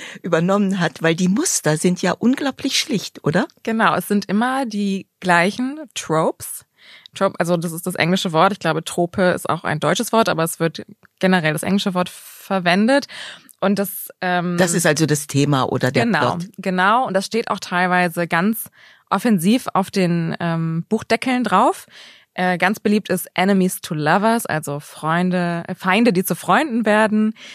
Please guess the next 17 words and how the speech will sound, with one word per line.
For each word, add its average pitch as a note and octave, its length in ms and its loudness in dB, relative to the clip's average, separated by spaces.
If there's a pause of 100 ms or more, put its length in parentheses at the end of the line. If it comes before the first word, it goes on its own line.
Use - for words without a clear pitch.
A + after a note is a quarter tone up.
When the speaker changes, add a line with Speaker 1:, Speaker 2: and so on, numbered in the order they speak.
(240)
Speaker 2:
Ähm, E3+ 800 -2 (120)
oder E3 680 -2 (100)
Grumpy F3 640 2
versus D#3+ 540 -2
Sunshine. F3 880 0
Also D#3 180 -6
da D#3+ 100 -4
ist - 180 -8
dann D#3+ 360 -6
der D#3 140 -6
Mann, F3+ 640 2 (760)
äh, D#3+ 220 -2 (340)
meistens F#3+ 440 2
ist E3 100 -4
es E3 140 -6
der D#3 120 -4
Mann F3+ 480 2